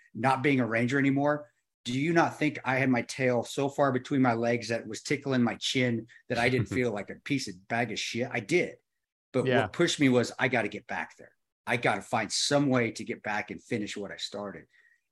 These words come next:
Speaker 1: And that motivated me. And I think that helped me also, even in <laughs> Benghazi that night. I was like, "Fuck it. You know, shit happens. Let's just keep driving on and keep grinding on."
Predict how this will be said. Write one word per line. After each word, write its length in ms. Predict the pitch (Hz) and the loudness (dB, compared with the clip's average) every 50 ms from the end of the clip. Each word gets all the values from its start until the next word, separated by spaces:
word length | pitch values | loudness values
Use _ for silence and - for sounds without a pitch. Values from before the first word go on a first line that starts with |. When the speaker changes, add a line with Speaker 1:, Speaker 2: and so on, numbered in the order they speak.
| _ - | _ -6
Speaker 1:
And 120 | 120 117 123 | -4 -2 0
that 200 | 147 175 156 123 | 0 0 0 2
motivated 560 | 139 170 208 190 127 110 110 107 110 101 98 | 2 2 2 2 0 -2 -4 -4 -4 -6 -4
me. 240 | 107 117 127 135 135 | -2 -2 -2 -2 -2
And 120 | 135 143 | -2 -2
I 80 | 143 156 | -2 -2
think 320 | - - 160 147 - - | 0 0 0 0 0 2
that 280 | 135 147 147 147 - - | 2 4 4 2 0 -2
helped 280 | - 147 151 135 - | -2 -2 -2 0 0
me 80 | 127 123 | 0 2
also, 480 | 127 156 196 190 - - 123 117 131 | 4 4 2 2 2 2 4 4 4
even 260 | 120 120 123 135 135 135 | 2 0 2 2 2 2
in 120 | 135 170 | 2 2
<laughs> 20 | |
Benghazi 580 | 151 165 165 - - 247 269 262 349 294 - 123 | 2 2 2 2 2 0 2 2 2 2 0 0
that 180 | 101 117 98 98 | 0 0 -2 -2
night. 140 | 95 87 95 | -4 -4 -4
I 40 | 107 | -4
was 80 | 120 117 | -4 -4
like, 140 | 117 120 - _ _ _ _ - - _ _ _ _ _ | -4 -6 -6 _ _ _ _ -20 -20 _ _ _ _ _
"Fuck 180 | - 104 101 101 | -10 -10 -8 -8
it. 140 | 98 - - - | -10 -12 -14 -12
You 80 | 98 98 | -6 -2
know, 160 | 107 120 131 | 0 0 0
shit 240 | - - 131 135 127 | 2 2 4 6 6
happens. 420 | 131 131 127 - 107 92 - - | 6 6 6 2 0 -4 -4 -4
Let's 140 | 101 98 - | -6 -4 -2
just 160 | - 123 - | -2 -2 0
keep 200 | - 143 131 - | 0 0 -2 0
driving 320 | - 104 98 123 123 123 135 | 2 2 4 4 4 4 4
on 100 | 131 127 | 4 4
and 100 | 120 110 | 2 2
keep 220 | - - 120 98 | 0 -2 -6 -4
grinding 380 | - 117 117 120 120 113 101 110 | 0 2 2 2 2 2 0 -2
on." 220 | 131 156 135 85 | -2 -2 -4 -6